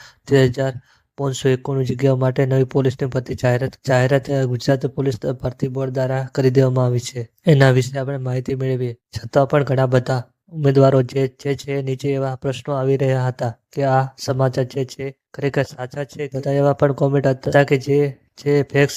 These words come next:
છે કે ખોટા સમાચાર છે. આવી રીતે કોઈ જે, જે છે એ બ-, ભરતી આવવાની નથી. તો હવે તમામ ઉમેદવારો જે છે એ મોટા સમાચાર છે. ગુજરાત પોલીસ ભરતી બોર્ડ દ્વારા ભરતીની જે છે ઓફિશિયલ જાહેરાત કરી દેવામાં આવી છે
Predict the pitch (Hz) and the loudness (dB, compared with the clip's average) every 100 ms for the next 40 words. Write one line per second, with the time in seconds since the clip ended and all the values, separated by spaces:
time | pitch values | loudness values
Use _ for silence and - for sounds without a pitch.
0 | - 147 135 143 131 - 139 147 - 139 | -6 -4 -2 -2 -4 -4 0 0 -2 -6
1 | 139 131 123 - 123 131 139 139 151 143 | -6 -6 -10 -10 -6 -2 -2 -2 -4 -2
2 | 147 147 - - 147 135 139 143 143 139 | 6 6 4 -8 -8 -2 -2 -2 -4 -4
3 | - - - 151 147 143 139 - _ 156 | -6 -18 -4 0 2 0 -2 -12 _ -6
4 | 151 135 143 135 127 120 _ 131 123 147 | -4 -2 -2 -2 -4 -8 _ -2 0 4
5 | 139 139 143 139 131 131 143 123 - 151 | 4 6 4 4 0 -2 -2 -4 2 4
6 | 131 131 127 131 139 139 131 135 135 135 | 6 4 4 2 4 4 2 4 4 6
7 | 131 123 139 131 139 143 139 143 139 120 | 4 2 2 2 2 0 0 -2 -2 -2
8 | 139 135 127 131 - 131 113 _ - 151 | 0 0 2 -2 0 -2 -2 _ -12 0
9 | 127 123 135 131 - 135 131 - 127 120 | 0 4 4 4 4 4 4 2 0 2
10 | 139 127 135 131 131 123 - - - - | 0 4 2 4 4 2 -4 -16 -20 -8
11 | - 123 - 139 135 135 131 151 139 127 | 0 2 4 2 4 2 2 4 2 2
12 | 135 - 139 135 127 131 131 135 - 135 | -4 0 4 4 4 4 4 0 0 0
13 | 131 139 135 135 131 131 - 131 | 4 4 4 2 2 2 0 -4